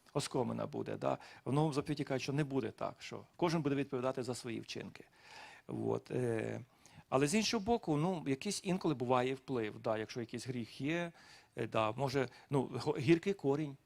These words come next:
він може розповсюджуватися на церкву, він може, він може, да, може якесь бути перешкодою для якоїсь благословення, може бути таке. Ну, але з іншого боку, знаєте, е, сьогодні ш-, так, щось немає якогось, шукати, хто це винний в цьому один. Ну,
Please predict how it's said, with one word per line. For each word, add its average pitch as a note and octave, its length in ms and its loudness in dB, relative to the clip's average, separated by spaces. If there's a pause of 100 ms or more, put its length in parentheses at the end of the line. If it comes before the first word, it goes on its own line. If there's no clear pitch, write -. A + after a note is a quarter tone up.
(120)
він D3 100 0
може E3+ 200 2
розповсюджуватися C#3 880 -4
на A#2+ 80 -4
церкву, - 560 -8
він C3+ 100 -2
може, D#3 220 -2 (140)
він C3 260 -4
може, D3+ 520 -2 (160)
да, A2+ 140 2
може C#3 240 -6
якесь D3+ 280 -6
бути D3 220 -4
перешкодою C#3+ 600 -2
для B2 220 0
якоїсь A#2+ 260 -2
благословення, A#2+ 460 -4 (220)
може D#3 220 -2
бути C3 200 -6
таке. B2 300 -4 (600)
Ну, E3+ 160 6
але F3+ 140 8
з E3 60 4
іншого F#3+ 260 4
боку, F#3+ 280 6
знаєте, E3 340 4
е, B2 680 0
сьогодні C#3 480 4 (160)
ш-, - 200 -8 (200)
так, C3 220 2
щось D#3+ 180 0
немає E3 280 4
якогось, D3 300 -2 (100)
шукати, D#3 380 -2
хто D3 140 -2
це C#3 120 0
винний E3+ 300 2
в A2+ 40 -6
цьому A#2 220 -2
один. G#2+ 340 -6 (1160)
Ну, F#3 260 -10